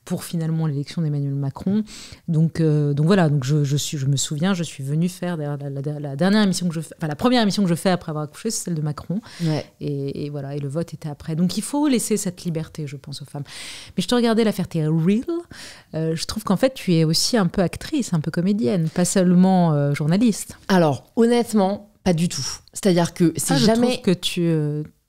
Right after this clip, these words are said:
Speaker 2: Bah, en fait, c'est la force des choses. Mais c'est vrai que j'ai jamais été à l'aise. Enfin, tu vois, j'ai jamais fait de théâtre.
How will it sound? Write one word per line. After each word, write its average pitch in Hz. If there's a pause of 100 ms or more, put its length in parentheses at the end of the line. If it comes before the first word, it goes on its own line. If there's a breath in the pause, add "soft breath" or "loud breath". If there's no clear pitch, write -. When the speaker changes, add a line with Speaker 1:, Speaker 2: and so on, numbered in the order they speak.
(200)
Speaker 2:
Bah, 180
en 190
fait, 285
c'est 170
la 156
force 190
des 180
choses. 170 (340 loud breath)
Mais 175
c'est 170
vrai 214
que 240
j'ai 165
jamais 202
été 220
à 190
l'aise. 214
Enfin, 147
tu 156
vois, 202
j'ai 175
jamais 151
fait 131
de -
théâtre. 233